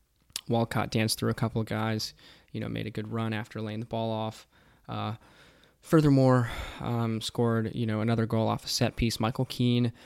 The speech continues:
I think the big, it was really important that Michael Keane scored that goal. I think he really, really needs some confidence, you know, so that's gonna be important as well. I still think that he can, um, y-,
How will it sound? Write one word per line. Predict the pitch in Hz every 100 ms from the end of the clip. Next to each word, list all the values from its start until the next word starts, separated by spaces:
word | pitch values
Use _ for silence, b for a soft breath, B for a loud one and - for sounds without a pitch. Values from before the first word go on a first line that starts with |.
| B
I | 127
think | 139 131
the | 117
big, | 113 127 - - -
it | 139
was | 127 117
really | 123 139 135
important | 131 120 117 110
that | 110
Michael | 110 110
Keane | - 113 110
scored | - 107
that | 104 110
goal. | 110 98
I | 95
think | - 127
he | -
really, | 120 117 120 127 123 120
really | 107 117 117 117 113
needs | 110 110
some | -
confidence, | 110 101 - - - - -
you | -
know, | - - - B B B
so | - 113
that's | 110 110
gonna | - 120
be | 113
important | 110 - 113 117
as | 117
well. | 110 110 -
I |
still | 117 - - 135
think | 123 123 113
that | 107
he | 123 113
can, | 120 107 110 - b b b
um, | 127 110 104 104 - -
y-, | 123